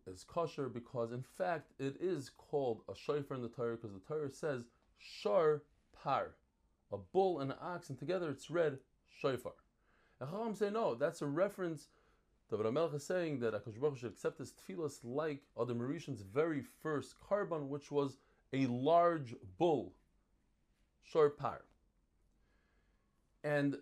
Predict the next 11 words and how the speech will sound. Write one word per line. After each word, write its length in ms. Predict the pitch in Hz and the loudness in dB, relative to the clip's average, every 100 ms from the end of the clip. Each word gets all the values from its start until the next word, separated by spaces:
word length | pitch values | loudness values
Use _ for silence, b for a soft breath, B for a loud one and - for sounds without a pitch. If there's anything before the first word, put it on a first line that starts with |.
| - | -8
the 140 | 123 127 | -8 -6
fact 420 | - 214 220 - | -2 -2 -2 -2
is 400 | 185 160 135 117 | 0 0 0 -2
that 160 | 135 | -2
it's 240 | 139 - - _ _ | -2 -8 -16 _ _
not 640 | 135 123 131 165 196 - 101 | -4 0 2 2 0 -4 -2
brought 360 | 151 170 165 | 4 4 2
inside 380 | 165 165 - 147 | -4 -2 2 2
the 80 | 123 | 2
Kodesh 300 | 135 117 113 | -4 -6 -8
HaKadoshim, 520 | 107 92 92 - 190 | -8 -6 -6 -8 -14